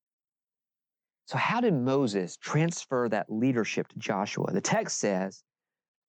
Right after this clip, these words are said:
he placed his hand upon him. Verse eighteen. The laying on of hands was this symbol of power and authority. And he did it publicly.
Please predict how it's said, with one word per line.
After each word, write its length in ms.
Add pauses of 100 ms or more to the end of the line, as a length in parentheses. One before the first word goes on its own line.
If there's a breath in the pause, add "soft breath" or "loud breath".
(120)
he 100
placed 460
his 160
hand 420 (720)
upon 360
him. 100 (240)
Verse 180
eighteen. 380 (1400)
The 80
laying 320
on 160
of 80
hands 440
was 140
this 180
symbol 380
of 160
power 640 (520)
and 100
authority. 640 (1600)
And 180
he 80
did 220
it 160
publicly. 640